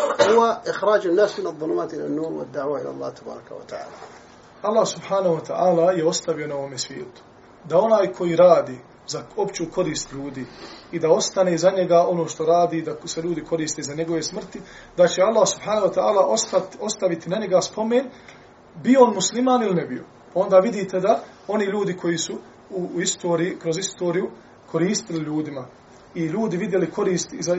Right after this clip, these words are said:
Speaker 2: iza njihove smrti, da je ostalo do dana danas, e, spomen na takve ljude i onda, znate, ovaj izmislio ovo, ovaj izmislio ono. Znači, ljudi ih spominje po dobru, iako ili je, ili je mu-, bio musliman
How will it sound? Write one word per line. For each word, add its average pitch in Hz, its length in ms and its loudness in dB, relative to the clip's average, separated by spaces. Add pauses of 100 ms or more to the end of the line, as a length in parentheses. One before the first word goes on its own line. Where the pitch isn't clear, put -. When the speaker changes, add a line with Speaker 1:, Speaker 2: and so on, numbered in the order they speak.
Speaker 2:
iza 180 180 -4
njihove 180 260 -2
smrti, 220 420 -8 (280)
da 165 120 -2
je 160 160 6
ostalo 196 520 -2 (240)
do 165 80 -2
dana 160 320 2
danas, 160 500 -6 (380)
e, - 120 -8
spomen 165 420 -2
na 139 80 -8
takve 151 320 -8
ljude 165 400 -2 (280)
i 170 40 -4
onda, 156 240 -2 (380)
znate, 160 420 -2 (540)
ovaj 156 220 -2
izmislio 147 440 -8
ovo, 147 140 -6
ovaj 143 180 -4
izmislio 151 400 -10
ono. 190 220 -4 (240)
Znači, 165 220 -6
ljudi 180 240 -2
ih 170 60 -2
spominje 175 460 -2
po 156 80 -6
dobru, 226 320 0 (420)
iako 220 340 2
ili 233 180 0
je, 202 200 -2 (320)
ili 220 180 -6
je 185 80 0
mu-, 170 280 -4
bio 220 180 -2
musliman 185 500 -2